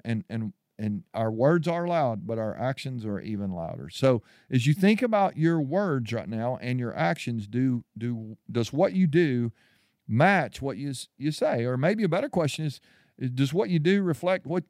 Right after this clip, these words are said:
what you say matters most? I, I think our, our convictions are so important that we have,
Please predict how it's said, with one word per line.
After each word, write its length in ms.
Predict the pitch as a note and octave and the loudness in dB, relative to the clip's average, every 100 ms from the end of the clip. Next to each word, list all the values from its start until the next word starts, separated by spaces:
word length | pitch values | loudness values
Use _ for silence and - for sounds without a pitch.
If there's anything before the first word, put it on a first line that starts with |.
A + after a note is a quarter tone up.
| - | -6
what 280 | D3 E3 | -4 0
you 60 | G3 | 0
say 340 | F#3 - F#3+ | 2 2 2
matters 520 | G3 D#3+ F#3+ F#3+ C#3+ A#2+ | 4 4 2 2 0 -2
most? 560 | C3 - G2+ - - _ _ _ _ _ _ | -4 -4 -4 -8 -16 _ _ _ _ _ _
I, 140 | C3+ - | 0 2
I 100 | C#3 | -2
think 240 | C#3+ G#3+ G3 | 2 2 2
our, 380 | E3 C#3 B2+ - - | 2 2 0 -6 -8
our 380 | C3+ B2+ B2 - _ - | -4 -4 -4 -8 _ -2
convictions 800 | C#3+ B2 D3+ G#3 - C#3+ A#2+ G#2 - | 0 2 2 0 -2 -2 -2 -6 -8
are 140 | A#2 | -8
so 420 | - - C#3+ F3 | -6 -2 0 0
important 420 | F#3 - D3+ C3+ - | 0 -2 -4 -4 -4
that 100 | A2+ | -2
we 140 | B2+ | -2
have, 340 | C3 C3 A#2+ | 0 -2 -4